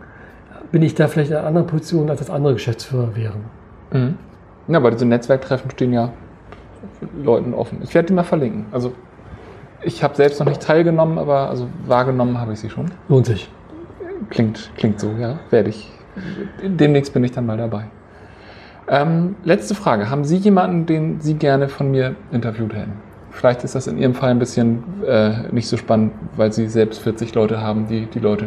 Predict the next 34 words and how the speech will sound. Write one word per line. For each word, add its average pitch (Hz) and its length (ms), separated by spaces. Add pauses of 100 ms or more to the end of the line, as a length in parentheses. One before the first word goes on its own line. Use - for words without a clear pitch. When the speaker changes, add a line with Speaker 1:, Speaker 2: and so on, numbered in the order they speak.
(220)
Speaker 2:
interviewen, 113 640
<laughs> - 80
die 135 300
Sie 123 140
spannend - 340
finden. 123 360
Aber - 140 (500)
Speaker 1:
Sie 160 120
meinen 170 260
jemanden, 175 260
der, 151 300
ähm, 135 240
Speaker 2:
den, 127 120 (100)
den 139 120
Speaker 1:
der 143 80
Speaker 2:
ich 156 160
im 135 100
Podcast 131 520
irgendwann 113 320
mal 107 120
hier 113 120
vors 110 240
Mikrofon 107 440
bekomme. 107 340 (1400)
Speaker 1:
Der, 160 160 (140)
der 143 220
zum 147 140
Thema 151 140
Digitalisierung 139 560
was, 113 140 (140)
was 127 140
erzählt. 117 380 (400)
Speaker 2:
Genau. 110 220 (2750)
Speaker 1:
Ja, 156 420